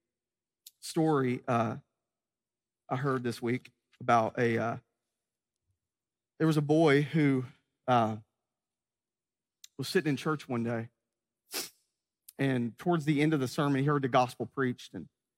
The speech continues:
towards the end of the sermon, he, uh, started feeling this conviction of God.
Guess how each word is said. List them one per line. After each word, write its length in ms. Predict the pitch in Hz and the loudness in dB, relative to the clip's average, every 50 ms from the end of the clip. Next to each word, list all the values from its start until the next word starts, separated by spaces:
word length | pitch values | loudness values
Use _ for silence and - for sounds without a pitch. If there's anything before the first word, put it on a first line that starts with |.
| _ _ _ _ _ _ _ _ _ _ _ _ _ _ _ _ - | _ _ _ _ _ _ _ _ _ _ _ _ _ _ _ _ -4
towards 240 | - 196 196 175 151 | 0 2 2 2 2
the 120 | 175 160 | 2 2
end 120 | 156 165 170 | 2 2 2
of 80 | 156 | 0
the 60 | 143 | 0
sermon, 600 | 131 - - 160 156 160 147 135 123 117 127 127 - _ _ _ - | -2 -2 -2 -2 0 0 0 0 0 -2 -4 -6 -12 _ _ _ -2
he, 320 | - 147 143 135 127 127 127 | 2 2 4 4 2 0 0
uh, 280 | 120 113 113 113 113 - - _ _ _ _ _ _ _ _ _ _ _ | 0 -2 -2 -2 -6 -10 -14 _ _ _ _ _ _ _ _ _ _ _
started 240 | - - 156 139 - | -6 -4 -4 -4 -2
feeling 180 | - 165 151 | -2 -2 0
this 120 | 143 131 - | 0 -2 -4
conviction 520 | - 151 135 120 131 127 - - - 117 | -4 -6 -4 -2 -2 -2 -4 -4 -10 -12
of 80 | 110 110 | -10 -8
God. 280 | 120 113 104 98 87 | -6 -6 -4 -6 -6